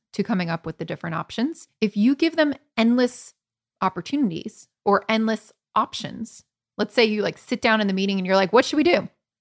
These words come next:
They're gonna just balk. They'll just be like, "Oh my God, I have no idea where to start." You're usually gonna go around in circles in those meetings. You're gonna have people, like, saying stuff where you're like, "Wow, that's wildly off topic."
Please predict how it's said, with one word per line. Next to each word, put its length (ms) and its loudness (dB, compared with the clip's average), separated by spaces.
They're 300 6
gonna 300 4
just 300 -8
balk. 400 -2
They'll 160 6
just 220 0
be 60 2
like, 200 2
"Oh 80 2
my 140 0
God, 240 0
I 80 2
have 120 2
no 160 2
idea 240 0
where 100 -2
to 60 -8
start." 360 -4
You're 200 4
usually 360 2
gonna 160 4
go 140 4
around 260 2
in 100 2
circles 580 -6
in 140 -4
those 200 -4
meetings. 560 -6
You're 80 -2
gonna 140 2
have 200 -2
people, 360 0
like, 320 -4
saying 320 -4
stuff 280 -2
where 120 -4
you're 100 -4
like, 160 -6
"Wow, 180 4
that's 200 -6
wildly 420 -2
off 160 -4
topic." 500 -8